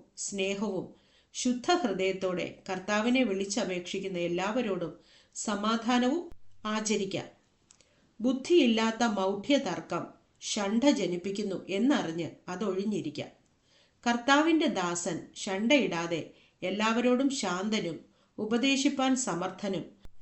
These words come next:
ദോഷം സഹിക്കുന്നവനുമായി അത്രേ ഇരിക്കേണ്ടത്. വിരോധികൾക്ക് ദൈവം സത്യത്തിന്റെ പരിജ്ഞാനത്തിനായി മാനസാന്തരം നൽകുമോ എന്നും, പിശാചിനാൽ പിടിപെട്ട്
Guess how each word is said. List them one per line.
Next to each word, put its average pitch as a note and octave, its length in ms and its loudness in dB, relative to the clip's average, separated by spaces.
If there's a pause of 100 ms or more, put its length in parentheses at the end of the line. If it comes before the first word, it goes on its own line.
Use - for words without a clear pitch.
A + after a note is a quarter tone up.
(440)
ദോഷം B3 500 2
സഹിക്കുന്നവനുമായി A#3+ 1040 2
അത്രേ F#3 360 -2 (220)
ഇരിക്കേണ്ടത്. E3+ 640 -4 (880)
വിരോധികൾക്ക് C#4 800 4
ദൈവം F#3+ 300 0 (200)
സത്യത്തിന്റെ C4 640 2
പരിജ്ഞാനത്തിനായി F#3+ 920 -2 (380)
മാനസാന്തരം B3+ 760 2
നൽകുമോ G3+ 580 -2
എന്നും, F3 340 -4 (560)
പിശാചിനാൽ A#3 640 2
പിടിപെട്ട് G3+ 600 -2